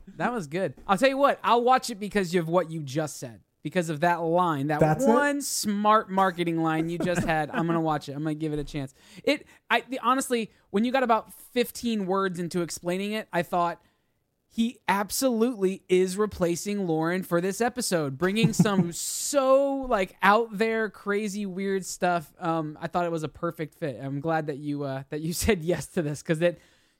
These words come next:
Speaker 1: you're one hundred percent falling in line with what the show would have normally been any other day.
Speaker 2: <laughs>
Speaker 1: This may have been what she was gonna bring this week anyway. <laughs> So
Speaker 2: I'm, I'm not gonna lie to you. Uh, I, I've had this conversation with Patrick in the past, but I,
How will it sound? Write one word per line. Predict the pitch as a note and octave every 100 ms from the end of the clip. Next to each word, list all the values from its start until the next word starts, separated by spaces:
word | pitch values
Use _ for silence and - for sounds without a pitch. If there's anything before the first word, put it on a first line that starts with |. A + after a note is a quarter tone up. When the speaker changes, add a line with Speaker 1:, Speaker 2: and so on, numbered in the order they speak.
| _
Speaker 1:
you're | D#3+
one | F3+ F3
hundred | F#3 E3+
percent | E3+ - E3+ -
falling | D#3+ D#3+
in | D#3
line | D#3 D#3
with | D3+
what | D#3 D3+
the |
show | - D#3
would | D3+ D3+
have | C#3+
normally | D3 C#3+ D3 E3+
been | D#3 D#3+ D#3
any | D3 D3+
other | D3 F3
day. | - -
Speaker 2:
<laughs> | -
Speaker 1:
This | F4
may | D4
have | A3+
been | A3
what | A3+ A3
she | A#3+
was | A3
gonna | A3 A3
bring | A3 A3+
this | A3 B3+
week | B3+
anyway. | C#4 D#4+ F#3+ E3 - _
<laughs> | - -
So | - F3
Speaker 2:
I'm, | A3+ - - - - - -
I'm | E3 B3+
not | C#4+ A#3+
gonna | G#3+
lie | F#3+ F3 D#3+
to |
you. | C3 B2 B2+
Uh, | C#3 C3 B2+ B2+ B2+ D#3 -
I, | D3 D3 D3+
I've | D3
had | C#3 C#3+
this | C#3
conversation | C#3 C3+ B2 B2+ B2
with | A#2
Patrick | B2 A#2+ B2+ A#2+
in |
the | A#2
past, | A#2+ A2+ -
but | B2
I, | C3 C3 C3 C3